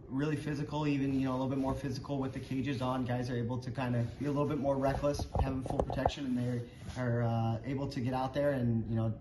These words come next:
get some good block shots. And guys are really desperate to, uh, make an impact for, you know, for a lot of kids, uh, college hockey is kind of the, the last route that they get to take on. So they make sure that while they're playing, they get the op-, they, uh, put all their heart on the line and get to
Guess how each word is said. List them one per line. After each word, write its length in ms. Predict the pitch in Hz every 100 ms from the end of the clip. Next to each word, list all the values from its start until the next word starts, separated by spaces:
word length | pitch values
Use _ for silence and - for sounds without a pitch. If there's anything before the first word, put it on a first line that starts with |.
| -
get 160 | 139
some 120 | - 123
good 160 | 120
block 300 | 123 127 -
shots. 360 | 127 123 131 120
And 180 | 110 - - -
guys 220 | 151 156
are 40 | 139
really 240 | 156 147
desperate 480 | 143 143 - 147 -
to, 240 | 139 131
uh, 140 | 127 123
make 220 | 131 131
an 80 | 127
impact 420 | 131 139 123 120
for, 360 | 131 123 117 - - - -
you 60 | 135
know, 80 | 127
for 140 | 143
a 40 |
lot 200 | 143 143
of 80 | 143
kids, 320 | 147 143 127
uh, 240 | 135 123 120
college 260 | 143 139 143
hockey 420 | 135 123 139 131
is 260 | 120 - -
kind 160 | 131 127
of 100 | 120
the, 240 | 120 120 120
the 60 | 131
last 320 | 131 127 120
route 200 | 131 123
that 100 | 127
they 100 | 123
get 180 | 117 120
to 60 | 120
take 280 | 127 127
on. 200 | 123 131
So 140 | 120 120
they 140 | 113
make 180 | 123 117
sure 180 | - 123
that 300 | 117 117 - - - -
while 160 | 127
they're 120 | 131
playing, 400 | 127 - 127 131
they 140 | 123 113
get 180 | 120 123
the 60 |
op-, 220 | 117 110
they, 280 | 117 113 117
uh, 300 | 113 110 110 - - -
put 180 | 139 -
all 180 | 131 135
their 80 | 127
heart 240 | 127 131
on 100 | 123
the 60 | 123
line 300 | 117 123 135
and 240 | 113 110
get 180 | 117 113
to 180 | 113